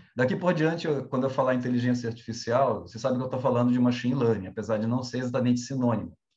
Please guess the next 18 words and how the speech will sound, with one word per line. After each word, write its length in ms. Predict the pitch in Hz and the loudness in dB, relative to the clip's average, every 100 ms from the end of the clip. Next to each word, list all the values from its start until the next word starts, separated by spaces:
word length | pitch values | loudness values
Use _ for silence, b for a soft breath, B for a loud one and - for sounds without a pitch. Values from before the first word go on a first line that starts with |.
| _ | _
Mas 180 | 98 95 | -8 -4
vamos 180 | 113 123 | -2 0
combinar 440 | 120 120 113 120 | 0 0 0 -2
que, 600 | - 120 113 110 104 98 - | -6 -8 -6 -8 -8 -10 -8
quando 140 | 120 | -6
eu 40 | |
falar 220 | 127 120 120 | -2 0 2
I 120 | 110 | 2
A 140 | 117 | 2
ou 40 | 143 | 2
inteligência 380 | 127 127 127 123 | 0 -4 -6 -8
artificial, 440 | - 123 123 120 | -10 -8 -2 -4
eu 60 | 123 | -4
tô 80 | |
falando 240 | 120 120 117 | -6 -6 -4
de 60 | |
machine 320 | 117 110 127 123 | -4 -6 -8 -8
learning. 300 | 95 87 | -8 -10